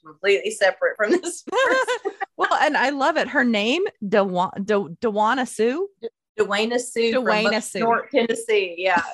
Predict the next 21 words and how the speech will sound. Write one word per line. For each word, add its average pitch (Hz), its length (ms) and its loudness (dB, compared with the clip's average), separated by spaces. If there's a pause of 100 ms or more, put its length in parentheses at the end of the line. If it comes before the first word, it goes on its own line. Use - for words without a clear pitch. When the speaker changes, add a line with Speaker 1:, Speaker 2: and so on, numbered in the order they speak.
Speaker 1:
But 208 120 -2
she 262 160 -8
changed 311 400 -4
it 254 100 -2
to - 220 -4
X 208 200 -6
O 196 140 0
X 190 320 0
O 165 320 -2
just, 196 300 -16
you 202 100 0
know, 170 120 2
to 185 100 -10
be 180 140 -2
more 170 200 0
Speaker 2:
Mm-hmm. 269 80 0
Speaker 1:
forgivable 240 400 0
or 175 120 2 (100)
for 156 120 -2
understandable. 175 640 -2
But, 160 160 -4